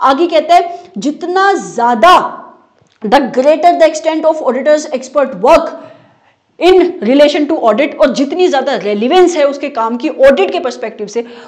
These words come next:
उतना ही ज्यादा mandatory हो जाता है, उतना ही ज्यादा important हो जाता है कि आप auditor expert के साथ एक, एक agreement के अंदर enter करो, ठीक है। In this given situation क्या हो रहा है कि in this given situation आप valuation of derivative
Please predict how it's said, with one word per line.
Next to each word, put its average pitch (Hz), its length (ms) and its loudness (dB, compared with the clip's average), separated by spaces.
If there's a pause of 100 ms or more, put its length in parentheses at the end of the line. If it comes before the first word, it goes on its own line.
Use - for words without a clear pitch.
(100)
उतना 277 260 0
ही 339 160 4
ज्यादा 254 300 -2
mandatory 214 480 -6
हो 294 80 -6
जाता 269 240 -2
है, 311 320 -4
उतना 302 260 -4
ही 339 140 0
ज्यादा 294 220 -2
important 254 520 -4
हो 285 60 -6
जाता 262 180 -4
है 294 60 -6
कि 330 120 -8
आप 349 640 2
auditor 240 280 2
expert 214 380 -10
के 240 100 -10
साथ 254 200 -12
एक, 254 100 -8 (380)
एक 269 200 2
agreement 202 460 -8
के 247 140 -4
अंदर 208 360 -8
enter 196 240 -8
करो, 170 240 -16 (320)
ठीक 214 120 0
है। - 400 -4
In 381 340 2
this 330 300 -2
given 277 260 -4
situation 254 420 -10
क्या 269 120 -4
हो 254 120 -2
रहा 269 100 -6
है 277 60 -10 (260)
कि 349 240 2
in 320 120 4
this 349 200 0
given 294 300 -4
situation 262 460 -8
आप 202 300 -4
valuation 285 720 0
of 320 100 -2
derivative 247 680 -4